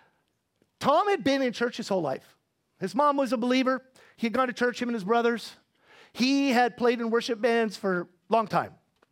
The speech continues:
And Tom decided to get into a one-on-one discipling relationship with me. <laughs> He had no idea what was gonna happen.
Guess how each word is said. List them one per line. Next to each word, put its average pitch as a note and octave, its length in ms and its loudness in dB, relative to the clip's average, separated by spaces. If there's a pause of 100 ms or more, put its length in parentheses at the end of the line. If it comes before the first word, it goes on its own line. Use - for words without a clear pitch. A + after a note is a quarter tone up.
(1400)
And G3+ 460 0
Tom E4+ 280 4
decided B3+ 500 0
to A3 200 -2
get A3 200 -2
into A#3 260 -2
a G#3 60 0
one-on-one G3 500 0
discipling F3+ 460 -2
relationship E3+ 500 -4
with D3+ 180 -8
me. C3 220 -6 (260)
<laughs> C3 880 -8 (1120)
He G#3+ 100 0
had D3+ 180 0
no D#3+ 260 0
idea C#3 340 -2
what C3+ 120 -8
was C#3 120 -18
gonna C3 180 -8
happen. A#2 280 -14